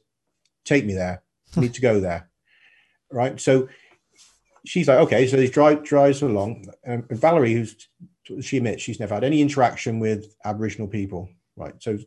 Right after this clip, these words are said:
suddenly, you know, this Aboriginal, she's just got this object turned up, you know, a few, a few days before, and now there's an Aboriginal elder has turned up at her house. Right. So you can imagine she's a bit like, <laughs> "What, what's going on here?" You know? Um,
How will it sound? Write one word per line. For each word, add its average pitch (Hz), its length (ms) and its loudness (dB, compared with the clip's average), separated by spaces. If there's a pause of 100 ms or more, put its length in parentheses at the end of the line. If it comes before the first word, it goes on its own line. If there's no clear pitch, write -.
suddenly, 131 320 -2
you 120 100 0
know, 110 60 0
this 120 300 -2
Aboriginal, 139 360 0
she's - 280 -6
just 170 240 -2
got 160 100 0
this 139 220 0
object 113 580 -2
turned 127 300 0
up, 104 180 0
you 113 80 -6
know, 107 120 -4
a - 20 -4
few, - 260 -12
a - 20 -8
few 139 160 -2
days 127 200 2
before, 101 340 -6 (300)
and 117 100 -4
now 131 140 4
there's 135 160 2
an 131 100 0
Aboriginal 123 460 0
elder 107 400 2
has 104 140 -12
turned 107 280 -4
up - 140 -8
at 95 80 -8
her 90 100 -8
house. 101 460 -6 (340)
Right. 104 260 -8 (300)
So - 140 -4
you 131 100 2
can 139 140 2
imagine 135 320 4
she's 147 240 0
a 131 40 4
bit 120 140 2
like, 113 140 4
<laughs> - 200 -4
"What, - 380 0
what's - 280 2
going 127 500 4
on 113 180 2
here?" 127 380 2
You 104 100 -4
know? 101 120 -6 (520)
Um, 117 460 6